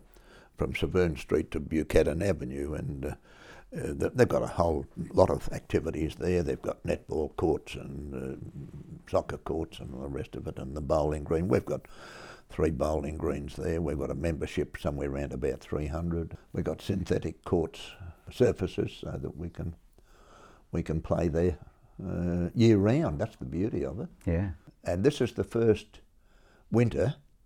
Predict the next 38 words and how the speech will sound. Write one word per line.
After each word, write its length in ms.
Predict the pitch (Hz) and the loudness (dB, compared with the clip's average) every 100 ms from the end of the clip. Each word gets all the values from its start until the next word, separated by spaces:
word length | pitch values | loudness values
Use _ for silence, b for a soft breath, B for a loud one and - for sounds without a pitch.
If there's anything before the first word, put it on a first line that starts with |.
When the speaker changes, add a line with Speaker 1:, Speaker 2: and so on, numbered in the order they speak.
| _ _ _ _ _ _ _ | _ _ _ _ _ _ _
Speaker 1:
that 200 | 85 80 | -4 0
I 160 | 92 90 | 2 2
haven't 400 | - - 87 - | 2 0 -4 -4
taken 340 | 95 90 85 | -4 -2 -4
full 240 | 85 92 82 | -4 -4 -4
advantage 500 | 71 87 80 76 69 | -4 -4 -4 -6 -8
of 160 | 73 - | -10 -10
it. 120 | - - - _ _ b b b b - | -14 -18 -20 _ _ b b b b -14
But 120 | - | -10
I'm 140 | 78 82 | -8 -6
conscious 460 | - - - 82 | -4 -4 -6 -6
of 120 | - | -6
the 100 | - | -6
fact 360 | 82 98 87 - | 0 2 2 -2
that 160 | - 78 | -10 -6
I'm 240 | 80 73 - - - - | -6 -6 -10 -18 -14 -6
getting 260 | 87 80 85 | -4 -2 -2
a 40 | |
bit 200 | - 82 | -2 0
older 360 | 85 82 87 90 | 2 4 2 0
and 180 | 90 73 | 0 -2
a 40 | |
bit 260 | 73 82 - | -2 -4 -4
more, 300 | 80 80 76 - b b b b b b - - - - - | -2 0 -2 -6 b b b b b b -20 -18 -16 -16 -6
I 80 | 98 | -6
suppose, 380 | - - 85 82 - | -6 -4 -2 -2 -2
susceptible 720 | 101 - 117 - - 90 107 - b b | -4 4 4 4 0 -2 -4 -10 b b
<laughs> 400 | b b - 85 | b b -10 0
to, 80 | - | 2
to, 200 | 147 123 B B - | 2 0 B B -4
to 100 | 82 | 2
the 120 | 92 | 4
winter 420 | 104 117 107 95 - _ | 6 6 6 2 -2 _
chills 360 | - 117 113 | 4 6 6
and 140 | 98 101 | 4 6
ills. 360 | 117 120 123 - b b b b b - | 6 6 0 -8 b b b b b 0
And, 460 | 98 98 98 98 | 4 4 4 4
uh, 160 | 101 104 | 6 6